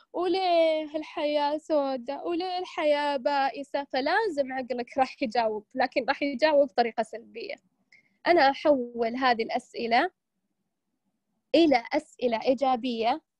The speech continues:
بأن كيف تكون حياتي أكثر حظ، كيف أكون أنا أكثر سعادة. الفكرة واضحة كذا. فاسأل نفسك نوعية الأسئلة اللي توجه تركيزك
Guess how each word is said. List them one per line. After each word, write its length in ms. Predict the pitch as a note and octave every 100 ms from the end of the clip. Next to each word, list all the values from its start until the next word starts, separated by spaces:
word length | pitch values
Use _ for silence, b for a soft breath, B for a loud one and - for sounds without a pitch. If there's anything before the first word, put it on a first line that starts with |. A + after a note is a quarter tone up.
| _ _ -
بأن 280 | B3 C#4 D4
كيف 420 | - D#4+ D#4 -
تكون 340 | - - C4
حياتي 480 | C4 B3+ A3+ A#3+ -
أكثر 280 | A#3+ - A3+
حظ، 240 | - A#3 A#3 B B -
كيف 300 | C4+ C4 B3+ -
أكون 420 | B3+ - C4 B3+ B3
أنا 160 | B3 G#3+
أكثر 540 | - - - A#3+ - _ _
سعادة. 640 | _ - - A3 G#3 - - _ _ -
الفكرة 380 | C#4 D4+ C#4+ B3+
واضحة 380 | A3+ G#3 - - -
كذا. 180 | - A3+ _ _ _ _ _ _ _ _ -
فاسأل 720 | - _ - D#4+ - D4 C#4+
نفسك 380 | D4 - - _ _ _ _ _ _ _ _ _ -
نوعية 400 | B3+ B3+ D#4+ F4+ C#4+
الأسئلة 760 | A3 C#4+ - _ - A#3+ G#3+ -
اللي 200 | A#3+ A3+
توجه 520 | A#3+ C#4 C4+ G#3 A#3 -
تركيزك 880 | - A#3 - - D4 D4 C#4+ B3 D4+